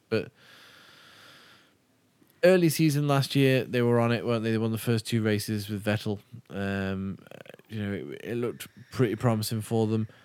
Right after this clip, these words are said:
It looked even more promising for them this year,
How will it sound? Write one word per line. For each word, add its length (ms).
It 120
looked 260
even 400
more 260
promising 400
for 200
them 120
this 260
year, 280